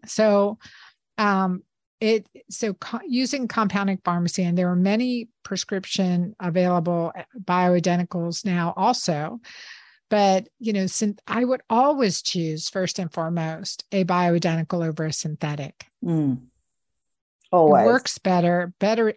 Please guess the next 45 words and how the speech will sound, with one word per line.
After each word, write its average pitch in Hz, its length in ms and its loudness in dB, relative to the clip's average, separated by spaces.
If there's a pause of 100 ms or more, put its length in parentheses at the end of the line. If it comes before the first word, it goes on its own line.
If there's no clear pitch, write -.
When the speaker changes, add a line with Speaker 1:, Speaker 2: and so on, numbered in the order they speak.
Speaker 1:
always, 170 640 -4 (120)
Speaker 2:
Mm-hmm. 233 60 2
Speaker 1:
always. 156 500 2 (360)
Speaker 2:
'Cause 208 160 4
Speaker 1:
Unless 240 240 4
Speaker 2:
that 247 100 0
Speaker 1:
I 240 60 0
was 226 160 2
having 208 320 0
an 190 80 0
issue, 165 440 -8
like 180 400 -4
there 185 200 2
was 180 160 0
something 202 420 0
and 180 80 0
it 170 100 -6
wasn't 175 280 -4
working, 202 440 -2
or 175 80 2
I 170 120 2
needed 180 320 0
a 165 60 -4
faster 190 580 -4
fix, - 420 -6
like 170 220 -6
an 165 100 0
injection 185 640 -4
of 170 100 -6
a 170 220 -8 (520)
progestin 196 680 0
to 180 100 -4
stop 180 320 -2
a 170 220 -2
very 190 720 0
significant 175 840 -4 (100)
bleed 190 460 2
and 165 160 -2
then 175 160 -2
work 170 240 -8
on 165 140 -6
it - 160 -12
from 165 180 -6
there. 151 300 -8 (280)
Speaker 2:
Mm. 156 400 0